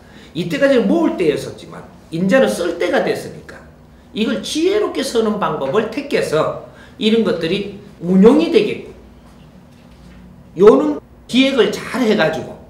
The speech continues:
어, 요걸 명분이 있고 그 사람들이 "아이, 돈만 있는 것들 똥통." 이런 소리 안 듣게끔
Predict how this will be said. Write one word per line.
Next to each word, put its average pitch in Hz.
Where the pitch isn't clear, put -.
어, -
요걸 247
명분이 180
있고 -
그 190
사람들이 226
"아이, 165
돈만 226
있는 208
것들 185
똥통." 240
이런 339
소리 185
안 127
듣게끔 -